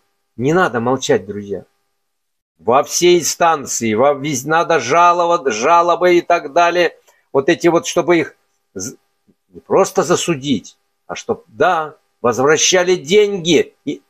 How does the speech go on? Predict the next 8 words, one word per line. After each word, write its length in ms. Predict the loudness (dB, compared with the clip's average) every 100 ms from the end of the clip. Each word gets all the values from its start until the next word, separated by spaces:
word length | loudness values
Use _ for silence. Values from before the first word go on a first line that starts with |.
| _ _ _ _ _ _ _
убытки, 960 | 0 2 2 2 0 0 0 0 -2 -18 _
понесённые 960 | -2 0 0 2 0 4 4 4 0 -8
тем, 220 | -2 -2
что 200 | 0 0
вы 100 | 2
опоздали 500 | 2 2 0 0 0
на 160 | 0 2
работу. 680 | 0 2 2 4 4 2